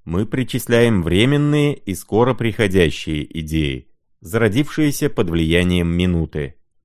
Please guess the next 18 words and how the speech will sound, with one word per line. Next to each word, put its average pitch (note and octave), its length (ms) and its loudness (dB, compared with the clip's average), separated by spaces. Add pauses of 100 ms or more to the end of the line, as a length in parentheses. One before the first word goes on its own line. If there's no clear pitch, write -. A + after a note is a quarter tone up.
(120)
Преклонение A#2 800 2
перед G2+ 320 -2
каким-нибудь A#2 800 0
индивидом F2 720 0 (100)
или B2+ 200 0
доктриной, E2 680 -2
например. D#2+ 560 -2 (840)
Ко A2 140 -4
второму, G#2+ 680 2 (340)
все D#3 280 0
основные F2 720 0
идеи, A2 480 0 (220)
которым D3 440 2
среда, B2 640 2
наследственность, G2 1000 -2
общественное G2+ 720 -2
мнение A2+ 500 0
дают F#2+ 440 0